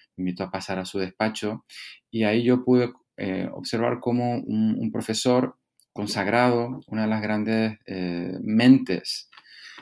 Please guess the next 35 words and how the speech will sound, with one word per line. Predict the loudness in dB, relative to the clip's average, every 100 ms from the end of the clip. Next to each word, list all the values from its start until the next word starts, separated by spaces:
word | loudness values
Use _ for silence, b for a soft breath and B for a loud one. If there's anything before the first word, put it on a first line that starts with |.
| B
en | -4
el | 0 0
estudio | 2 4
de | 6
la | 4
Revolución | 2 0 0 -2
Francesa | 0 0 2 2 2
de |
los | 0 -4
últimos | -4 -2 -2
cincuenta | -4 -2 -2 0 0
años, | 2 0 -2 -4 _ B B B B -20 -12
eh, | -8 -2
mostraba | -2 2 2 2
un | 2 6 8
interés | 8 6 2 0
absolutamente | -4 -4 0 0 0 -2 -4 -2 -4 -2 -2
genuino | -2 -2 0 4 6 6
y | 4
honesto | 0 -2 -2 -4 -4
por | -4 -4
las | -4
ideas | -4 0 2 2 -2
de | -2
un | -2 0 2 2 -2
joven | -4 -2 0 -2
de | -2
veintidós | -2 -4 -4 0
años | 4 4 4 2 -4 B B B B
que | 0
venía | 2 4 4 4
de | 4
un | 4
lugar | 4 2
que | 0